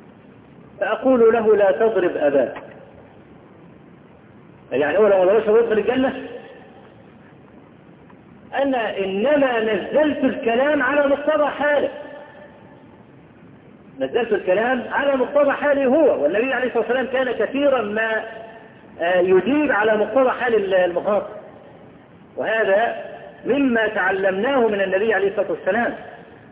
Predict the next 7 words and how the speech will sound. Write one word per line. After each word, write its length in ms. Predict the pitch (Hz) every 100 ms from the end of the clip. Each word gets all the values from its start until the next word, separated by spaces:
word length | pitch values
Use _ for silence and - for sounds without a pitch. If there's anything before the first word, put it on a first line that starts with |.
| - - - - -
يبقى 440 | 156 160 156 147 - - - - -
الإسلام 520 | 185 226 226 269 302 294
ليس 220 | 320 269
أن 140 | 247
تطعم 260 | 277 269 214
الطعام 300 | 214 220 220
فقط. 300 | 233 -